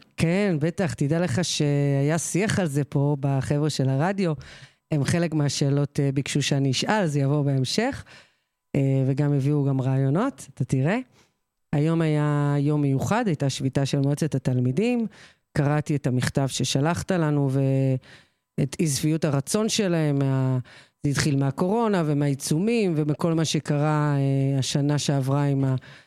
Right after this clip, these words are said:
כן יש תעודה, אין תעודה, כן ציון, אין ציון, אה, שמח.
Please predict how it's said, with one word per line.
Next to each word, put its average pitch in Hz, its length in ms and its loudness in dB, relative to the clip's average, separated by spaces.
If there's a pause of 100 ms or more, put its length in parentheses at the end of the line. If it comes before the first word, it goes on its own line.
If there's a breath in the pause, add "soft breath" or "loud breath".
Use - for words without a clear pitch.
(280 loud breath)
כן 226 180 2
יש 247 140 0
תעודה, 170 360 0
אין 175 80 0
תעודה, 196 340 0
כן 208 180 -2
ציון, 185 380 0
אין 214 180 -2
ציון, 180 480 0
אה, 151 260 2
שמח. 180 680 -2